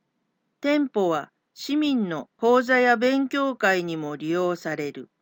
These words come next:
とコメントがついています。写真終わり。問い合わせ、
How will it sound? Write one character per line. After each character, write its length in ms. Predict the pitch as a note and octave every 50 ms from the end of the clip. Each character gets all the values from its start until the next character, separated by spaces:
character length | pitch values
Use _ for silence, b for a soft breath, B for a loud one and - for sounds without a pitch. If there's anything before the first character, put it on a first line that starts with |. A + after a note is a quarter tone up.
| _ _ _ _ _ _ _ _ _ _ _ _ _ _ _ _ -
と 140 | - A3+ G#3+
コ 160 | - - G#3+
メ 200 | A3 A3+ A3 A#3+
ン 80 | B3 A3+
ト 160 | - A#3 A3+
が 140 | A3+ A3+ G#3+
つ 160 | G#3+ - A#3
い 120 | G#3+ G3
て 160 | _ - D#3
い 120 | D3 C#3+ C#3
ま 160 | C3+ C#3 C#3
す。 340 | C3+ - - - - - _ _ _ _ _ _ _ _ _ _ _ _ _ _ _ _ _ _ _
写 240 | - - F#3 F3+ F3+
真 400 | - - G#3+ G#3+ G#3 G3+ F#3+ -
終 140 | - E3 E3+
わ 180 | E3+ E3 D#3+
り。 200 | D#3+ D#3 D3+ - _ _ _ _ _ _ _ _ _ _ _ _ _ _ _ _ _ _ _ _ _ _ _ _ _ _ _ _ _ _ _ _ _
問 280 | - B3 C4 C4+ C4+
い 60 | C4 B3+
合 120 | B3 A#3+
わ 120 | A#3 A#3 A3+
せ、 320 | A3 - A3 G#3 G3+ -